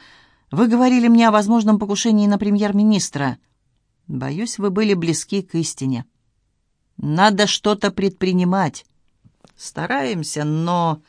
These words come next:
Крутов помолчал, показал пальцем в потолок. «Выше не прыгнешь и во все отверстия не влезешь». Щелкнул каблуками и покинул палату. На свидание с Гришиным была допущена вся семья,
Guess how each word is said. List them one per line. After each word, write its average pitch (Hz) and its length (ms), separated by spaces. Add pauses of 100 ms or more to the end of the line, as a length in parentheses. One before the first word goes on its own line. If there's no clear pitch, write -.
(640)
Крутов 190 400
помолчал, 160 680 (640)
показал 233 340
пальцем 202 440
в - 80
потолок. 180 540
«Выше 233 340
не 202 120
прыгнешь 220 600 (260)
и 170 120
во 175 120
все 254 240
отверстия 202 560
не 175 160
влезешь». 151 560 (480)
Щелкнул 147 500
каблуками 196 800 (300)
и 220 120
покинул 165 580
палату. 131 600 (2250)
На 190 100
свидание 277 460
с 202 80
Гришиным 226 440
была 185 200
допущена 190 540
вся 180 220
семья, 165 540